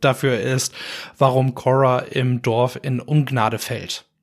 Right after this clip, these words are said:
Die Buchverfilmung nimmt sich viel Zeit für die Geschichte und Figuren, widmet sich auch einigen Nebenhandlungssträngen und baut eine eindringlich düstere Atmosphäre auf. Danes und Hiddleston sind außerdem richtig stark.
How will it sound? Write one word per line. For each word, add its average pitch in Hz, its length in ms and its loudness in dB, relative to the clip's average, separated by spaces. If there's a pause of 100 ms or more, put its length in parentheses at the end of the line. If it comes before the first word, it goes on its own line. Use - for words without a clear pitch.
(520)
Die 120 260 -6
Buchverfilmung 202 1160 2
nimmt 190 360 4
sich - 220 -4
viel 262 380 0
Zeit 185 360 -2
für 180 140 -2
die 160 180 0
Geschichte 196 600 -2
und 151 120 -4
Figuren, 202 680 2
widmet 233 320 -2
sich - 260 -4
auch 165 300 -2
einigen 160 960 2
Nebenhandlungssträngen 170 1000 0
und 135 200 -2
baut 135 240 2
eine 127 340 -2
eindringlich 160 640 2
düstere 151 420 -2
Atmosphäre 127 720 -4
auf. - 320 -16 (300)
Danes 147 400 2
und 131 80 -8
Hiddleston 190 560 2
sind 156 200 2
außerdem 131 380 0
richtig 120 580 -2
stark. - 420 -6